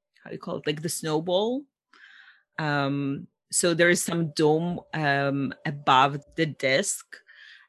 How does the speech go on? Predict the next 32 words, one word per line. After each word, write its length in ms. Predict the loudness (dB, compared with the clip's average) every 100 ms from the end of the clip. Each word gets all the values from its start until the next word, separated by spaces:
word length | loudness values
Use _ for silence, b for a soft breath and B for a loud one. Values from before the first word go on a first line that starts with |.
| _
um, 320 | -4 0 0 4
while 260 | 6 6
others 420 | 6 6 6 4 2
believe 300 | 0 0 0
that 160 | -2
there's, 380 | -4 -4 -10 -10 -6
it's 220 | -4 -2
just 420 | 4 4 4 -4
flat. 320 | -4 -2 -2
There 160 | -2 -2
is 200 | -2 -4
no 260 | -2 0 -2
dome 400 | -4 -4 -4 -8
above 380 | -6 -4 -4
it. 140 | -8 -12 _ _
But 380 | 6 8 8 4 4
all 220 | 6 8
in 140 | 8 8
all, 200 | 8 6
I 80 |
think 320 | 4 2 0 2
what's 500 | 0 0 -10 -14 -16 _ _ _ _ _ _ _ _ _
co-, 220 | -8 -6 -2
what's 380 | 4 2 2 -10
common 500 | 2 6 6 4 -2
to 120 | -4
all 220 | 4 6
of 120 | 6 6
them, 200 | 4 2
it's 320 | -2 -4 -16 _ _ _ _ _
that 280 | 0 0 0
they 300 | -2 -2 -4